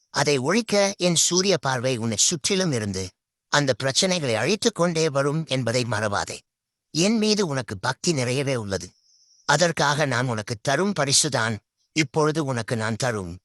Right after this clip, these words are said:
என் மந்திர வார்த்தையும் என்னுடைய பாதுகாப்பும் என்பதை தெரிந்து கொள். உன்னை ஒருவர் எப்போதும் கண்காணித்துக் கொண்டே இருக்கிறார் என்று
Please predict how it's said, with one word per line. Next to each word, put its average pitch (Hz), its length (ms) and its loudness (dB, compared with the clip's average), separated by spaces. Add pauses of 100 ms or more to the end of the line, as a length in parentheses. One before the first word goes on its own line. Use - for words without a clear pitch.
(180)
என் 135 240 0
மந்திர 143 400 0
வார்த்தையும் 120 600 -2 (100)
என்னுடைய 160 440 0
பாதுகாப்பும் 135 800 -2
என்பதை 131 380 0
தெரிந்து 123 340 -2
கொள். 104 220 -4 (400)
உன்னை 285 240 6
ஒருவர் 160 380 2
எப்போதும் 233 480 2
கண்காணித்துக் 170 560 0
கொண்டே 165 280 0
இருக்கிறார் 131 360 -2
என்று 98 380 -4